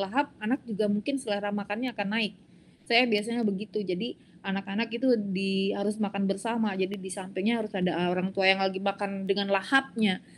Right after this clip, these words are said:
Ya, makan kita, kita mengenalkan sayur atau daging yang memang nggak mereka suka gitu, kita makannya seolah-olah itu enak banget.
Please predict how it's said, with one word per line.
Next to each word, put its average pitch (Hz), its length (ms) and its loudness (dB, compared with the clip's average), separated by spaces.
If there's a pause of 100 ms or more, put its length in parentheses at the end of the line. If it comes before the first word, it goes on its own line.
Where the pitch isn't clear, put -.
(200)
Ya, 202 160 4
makan 226 400 2
kita, 247 240 2 (320)
kita - 160 0
mengenalkan 208 480 4
sayur 220 320 0
atau 226 320 0
daging 208 640 6
yang 196 160 0
memang 190 320 0
nggak 175 160 0
mereka 180 240 -4
suka - 400 -4
gitu, 185 240 -4 (400)
kita 254 240 2
makannya 233 400 4
seolah-olah 233 560 2
itu - 240 -6
enak 269 640 2
banget. 190 320 2